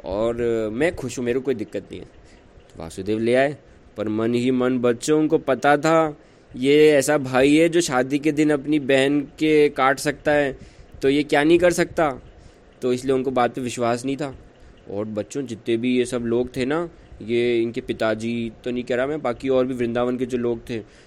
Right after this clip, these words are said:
सब देवी देवता, आपको बताया ना मैंने, ब्रह्मा जी ने कहा था, "आप अलग-अलग परिवारों में जन्म लो", तो बड़े-बड़े देवी देवता आए थे ये सब लोग।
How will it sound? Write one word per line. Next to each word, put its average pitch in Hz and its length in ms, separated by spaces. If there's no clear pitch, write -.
सब 147 160
देवी 143 220
देवता, 147 320
आपको 147 140
बताया 151 320
ना 214 100
मैंने, 214 160
ब्रह्मा 160 340
जी 160 120
ने 165 100
कहा 151 200
था, 151 240
"आप 139 200
अलग-अलग 147 360
परिवारों 139 420
में 139 140
जन्म 127 200
लो", 123 200
तो 127 60
बड़े-बड़े 143 360
देवी 143 280
देवता 147 320
आए 147 140
थे 165 100
ये 175 100
सब 156 180
लोग। 143 280